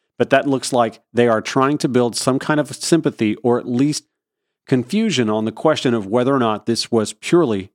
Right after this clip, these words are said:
motivated by hate." Interesting, by the way, that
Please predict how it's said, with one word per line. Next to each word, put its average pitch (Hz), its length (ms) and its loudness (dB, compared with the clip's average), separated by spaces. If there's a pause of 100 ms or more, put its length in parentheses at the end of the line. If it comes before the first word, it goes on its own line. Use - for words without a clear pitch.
motivated 98 680 -2 (140)
by 95 300 0
hate." - 540 -8 (500)
Interesting, 151 680 0
by 131 200 4
the 117 100 0
way, 113 260 0
that 120 400 -2